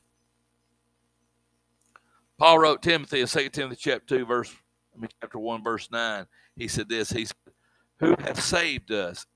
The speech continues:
and called us with a holy calling, not according to our works, but according to his own purpose and grace, which was given us in Christ Jesus before the world began." You, you, you think about something.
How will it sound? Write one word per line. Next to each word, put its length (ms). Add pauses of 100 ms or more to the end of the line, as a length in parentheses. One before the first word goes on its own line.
(120)
and 160
called 500
us 300
with 160
a 40
holy 460
calling, 540 (1500)
not 220
according 480
to 40
our 200
works, 720
but 100
according 400
to 60
his 180
own 260
purpose 540
and 180
grace, 680 (360)
which 300
was 200
given 360
us 540
in 180
Christ 460
Jesus 440
before 440
the 80
world 420
began." 380 (400)
You, 100
you, 300
you 180
think 220
about 260
something. 400